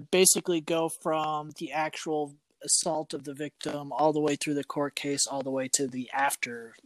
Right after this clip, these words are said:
part. Because, like, I want the people that get found guilty for sexual assault, the minimum sentencing is only three years, which is ridiculous, you know, 'cause that's a lifelong thing those victims have to go through.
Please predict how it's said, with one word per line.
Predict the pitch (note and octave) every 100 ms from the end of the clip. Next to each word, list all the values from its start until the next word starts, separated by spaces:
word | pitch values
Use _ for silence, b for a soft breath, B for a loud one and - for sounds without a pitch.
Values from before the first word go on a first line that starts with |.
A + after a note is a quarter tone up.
| _
part. | - C3 B2+ C3 - B B B B -
Because, | C#3+ - D3+ D3 D3
like, | D3 C#3+ C3 -
I | D#3
want | D3+ D#3 C#3+ - _ _ - B B B B B _ _ _ _ _ _ _ _ _
the | F#3+ F#3
people | - B3 B3 A#3
that | F#3 E3
get | G3 -
found | G3+ F#3 D#3
guilty | D#3+ E3 F#3+
for | D#3+ D3
sexual | E3+ D#3 D#3+ D3
assault, | - D3+ D3 D#3+ -
the | D3+
minimum | D3+ E3+ E3 D#3
sentencing | - D3+ D3 C#3+ - C#3
is | C3+ C3+
only | C3 -
three | - C#3 C3+
years, | - - C#3 - - _ _ _ _ _ _ _ _ _ _ _ _ _
which | D#3+ C#3+ - -
is | D3+ C#3 B2+ - - -
ridiculous, | F3 F3 D3 - C3 B2 B2+ - -
you | E3
know, | C#3 C3 B2+
'cause | D3+
that's | D3 C#3+
a | D3
lifelong | D3+ D3 - C#3+ C#3
thing | - D3 C#3
those | C3+ B2+
victims | C#3+ C3+ - C3
have | B2+ -
to | A#3+
go | C#4 C4
through. | - A#3 A3